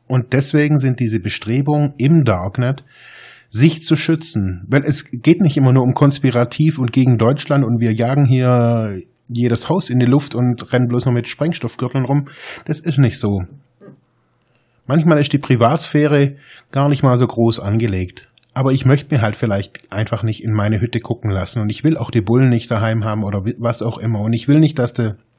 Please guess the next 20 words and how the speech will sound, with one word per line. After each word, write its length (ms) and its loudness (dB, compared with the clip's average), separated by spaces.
B 140 0
K 160 -4
A-Präsident 640 -2
da 60 -2
Einblick 420 -4
hat. 240 -14
Nein. 400 -4
Wir 140 -2
leben 260 6
in 180 6
Deutschland 800 0
und 460 0
ich 180 -8
glaube, 280 2
wir 120 2
haben 320 2
diesen 260 2
Polizeistaat, 1400 -2
dieses 640 -2
Konstrukt, 920 0